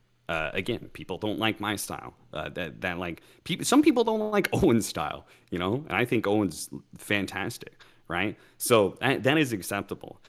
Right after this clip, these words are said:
Um, but you can't argue against her, like, deserving to be there. And so the last one, and probably the,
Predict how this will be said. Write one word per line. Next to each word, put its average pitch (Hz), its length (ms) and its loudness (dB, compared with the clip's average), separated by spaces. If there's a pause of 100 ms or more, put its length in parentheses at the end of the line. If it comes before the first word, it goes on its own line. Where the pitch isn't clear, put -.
(220)
Um, 90 540 -2
but 117 220 4
you 113 180 0
can't 151 400 2
argue 113 320 6
against 98 320 -4
her, 95 340 -4
like, 80 180 -10
deserving 87 500 -4
to 76 80 -12
be 80 160 -12
there. - 260 -16 (540)
And 135 240 6
so 147 340 2 (260)
the 135 160 6
last 185 400 0
one, 101 260 2
and 92 140 -2
probably 107 540 0
the, 90 320 -4